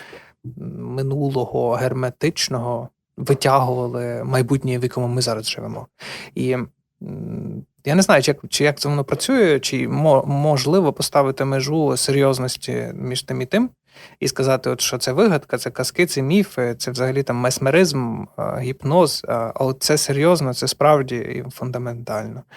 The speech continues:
Але воно так ж не, же ж не працює. То завжди через, е, вимір нашої суб'єктності, уява з минулого, уявні ідеї людей, яких вже давно немає в живих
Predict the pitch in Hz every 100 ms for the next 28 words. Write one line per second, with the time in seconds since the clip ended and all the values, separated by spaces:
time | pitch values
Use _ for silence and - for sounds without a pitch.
0 | - - - _ - 117 117 117 127 131
1 | 131 131 - 127 127 127 131 139 - 170
2 | - - _ _ - 127 127 131 143 143
3 | 135 127 - 131 123 120 - _ _ -
4 | 131 131 131 127 - _ _ 127 123 123
5 | 131 123 - 120 117 - 139 - - 208
6 | - _ _ - 139 135 139 135 123 139
7 | 143 127 120 127 135 160 190 - - 131
8 | 135 139 135 135 127 131 131 139 135 127
9 | 127 - _ - 123 127 135 139 131 135
10 | 131 123 127 127 120 117 117 123 123 180
11 | 208